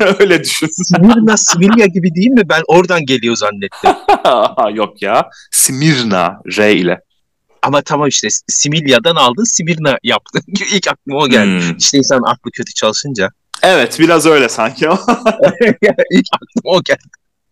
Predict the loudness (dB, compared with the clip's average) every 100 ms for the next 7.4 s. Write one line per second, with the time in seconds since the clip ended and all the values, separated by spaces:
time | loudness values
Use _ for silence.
0 | _ _ -2 2 0 0 -4 -4 -6 -6
1 | -2 0 0 0 0 -4 -4 -8 -8 -8
2 | -6 -4 0 0 -2 0 0 2 0 0
3 | 2 0 -2 -10 _ _ _ _ -4 -2
4 | 0 0 0 -4 -8 -6 -4 -4 -6 -6
5 | -8 -4 -2 0 0 0 0 0 -2 -8
6 | 0 0 2 -2 -2 -4 -4 -6 -6 -4
7 | -2 0 0